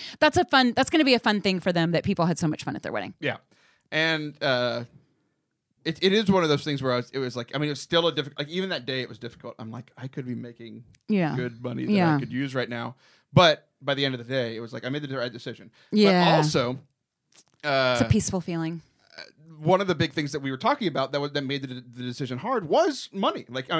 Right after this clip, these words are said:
Speaker 2: mean,
Speaker 1: Sure.
Speaker 2: just being honest, like, I was like, "I could have used that money."
Speaker 1: Yeah.
Speaker 2: Well, uh, that week, the week of the wedding, I got gifted, like, you know, like, people donate to Forte Catholic.
Speaker 1: Yeah.
Speaker 2: But, like, I personally got gifted, like, for the holidays.
Speaker 1: Yeah.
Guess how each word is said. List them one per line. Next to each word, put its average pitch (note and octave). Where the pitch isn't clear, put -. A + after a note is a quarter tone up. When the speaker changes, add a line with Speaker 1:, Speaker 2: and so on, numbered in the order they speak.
Speaker 2:
mean, D3
Speaker 1:
Sure. A3
Speaker 2:
just D#3
being G#3
honest, A#3
like, B2+
I B2+
was B2+
like, B2
"I C3
could G3+
have G#3
used E3
that C3
money." F3+
Speaker 1:
Yeah. G3
Speaker 2:
Well, D#3
uh, B2
that D3
week, C3
the C3
week C#3
of D3
the C3+
wedding, B2
I C#3
got C#3+
gifted, C#3
like, -
you D#4
know, G#3
like, F3
people G#3+
donate D#3
to D3+
Forte C3+
Catholic. E3+
Speaker 1:
Yeah. G#3
Speaker 2:
But, D#3
like, D3
I E3+
personally D3
got A#2+
gifted, B2+
like, B2
for D#3
the C3+
holidays. C3+
Speaker 1:
Yeah. G#3+